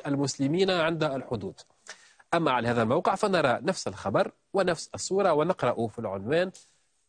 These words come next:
لن يتجرأ الإسلاميون بعد أن يسمعوا بهذا الخبر، ونرى نفس الصورة التي رأيناها على الحساب، وهي للشرطية المجرية تمسك بهذه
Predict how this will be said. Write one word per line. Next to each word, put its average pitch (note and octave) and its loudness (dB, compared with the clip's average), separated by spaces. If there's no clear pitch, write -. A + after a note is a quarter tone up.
لن E3 0
يتجرأ A#2+ 0
الإسلاميون D#3+ 0
بعد D3 0
أن A2+ -4
يسمعوا D3 -2
بهذا A#2 -2
الخبر، B2+ -4
ونرى D3+ 2
نفس F#3+ -2
الصورة E3 0
التي C3+ -4
رأيناها C3+ 0
على A2+ 0
الحساب، A#2+ -6
وهي A#2+ 0
للشرطية A#2+ -4
المجرية G#2+ -4
تمسك A2+ -8
بهذه A2 -6